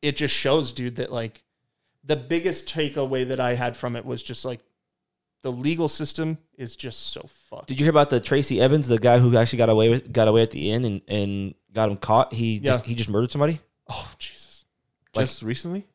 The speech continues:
Speaker 2: Yeah, another homeless man. Like, he's
Speaker 1: Fuck.
Speaker 2: uh, Tracy Edwards, I think that's his name. He, type in his name, Tracy Edwards, yeah. I
Speaker 3: Oh,
Speaker 2: think
Speaker 3: this
Speaker 2: he's
Speaker 3: is the guy who's going,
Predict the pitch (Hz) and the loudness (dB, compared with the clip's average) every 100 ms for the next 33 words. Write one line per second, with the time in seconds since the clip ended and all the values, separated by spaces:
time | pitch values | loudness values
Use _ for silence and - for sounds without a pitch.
0 | _ 123 110 113 107 131 113 101 92 _ | _ -2 0 0 0 -2 -2 -4 -6 _
1 | _ - 113 127 120 - - _ _ - | _ -10 -2 2 0 -2 -16 _ _ -4
2 | 104 101 95 92 82 - 117 120 127 117 | 0 2 2 0 -4 -10 -12 -10 -6 -4
3 | 113 127 127 123 90 113 101 107 123 120 | -2 -2 -4 -4 -4 -4 -2 -2 -2 -2
4 | 110 - _ _ _ _ - 123 117 104 | -4 -8 _ _ _ _ -4 -2 -2 -2
5 | 101 92 113 110 - 104 101 95 92 _ | -4 -2 -2 -2 -2 0 2 0 -2 _
6 | _ _ - 120 131 143 139 107 113 120 | _ _ -2 2 2 2 2 2 0 0
7 | 107 110 110 107 | -4 -4 -4 -6